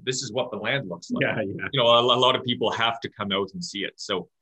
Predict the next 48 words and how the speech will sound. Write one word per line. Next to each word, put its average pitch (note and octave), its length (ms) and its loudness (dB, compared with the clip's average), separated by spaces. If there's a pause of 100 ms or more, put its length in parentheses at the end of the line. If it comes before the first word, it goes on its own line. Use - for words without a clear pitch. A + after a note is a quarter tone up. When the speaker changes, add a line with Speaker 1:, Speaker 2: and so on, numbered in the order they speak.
(200)
Speaker 1:
you C#3 80 0
know, A2 100 2
I'm A#2 120 0
finding C#3 440 0
on, A2+ 440 0
you B2 120 -6
know, G#2 80 -2
let's G#2 260 -2
say G#2 220 0
standard G#2 680 -4
strata, A#2 680 -2
you G2+ 100 -12
can G2 120 -10
see A2 220 -6
those A2+ 300 -4
sight A2+ 240 -2
unseen A2+ 360 -8
offers. B2 680 -4
Um, F2+ 340 -8 (320)
meanwhile, G#2+ 420 0
you C3+ 80 0
know, G2+ 180 0
if C3+ 120 2 (140)
anything B2+ 400 -4
on A2+ 100 0
a G2+ 180 -2 (240)
more G#2 280 -4
unique G2 440 -6
property, G#2 520 -2
it'll G2+ 160 -2
be, A2+ 380 -2 (400)
you F3+ 100 0
know, G2 80 0
we A2 240 -6
still C#3 280 0
see B2 200 -2
some G2+ 200 -6
offers A2 380 0
getting F#2 300 -6
thrown F#2+ 260 -6
around, F2+ 380 -4
but G2+ 100 -4
it'll F#2 200 -8
be F2+ 180 -6
subject G2+ 640 -4
to G2 100 -10
them F#2+ 280 -4
actually F#2 380 -6